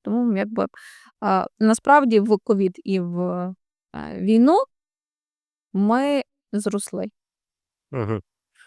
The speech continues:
Speaker 2: От бачите, як, е, важкі часи, е, м,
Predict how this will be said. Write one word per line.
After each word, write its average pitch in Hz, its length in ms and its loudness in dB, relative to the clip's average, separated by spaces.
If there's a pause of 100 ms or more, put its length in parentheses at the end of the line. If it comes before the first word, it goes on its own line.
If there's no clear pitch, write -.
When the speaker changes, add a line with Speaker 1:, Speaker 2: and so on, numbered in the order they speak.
(120)
Speaker 2:
От 175 140 -2
бачите, 143 320 2
як, 113 280 -2
е, 110 220 2
важкі 113 300 -6
часи, 147 420 -2
е, 101 440 -4
м, 95 440 -6